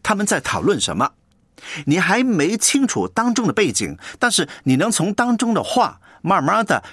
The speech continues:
掌握到对方的主题，还有其中的问题。那保罗写书信给各个教会的或者是对象的时候呢，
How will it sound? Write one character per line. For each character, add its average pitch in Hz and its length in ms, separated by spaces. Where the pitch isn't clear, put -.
掌 95 220
握 170 180
到 107 380
对 127 240
方 175 260
的 135 120
主 76 320
题， - 420
还 131 120
有 120 100
其 127 220
中 208 160
的 170 80
问 107 160
题。 - 200
那 95 160
保 92 200
罗 131 180
写 78 220
书 208 240
信 139 240
给 92 180
各 208 160
个 143 100
教 160 220
会 - 160
的 95 160
或 185 180
者 107 100
是 101 200
对 165 220
象 127 200
的 85 60
时 - 120
候 98 140
呢， 87 120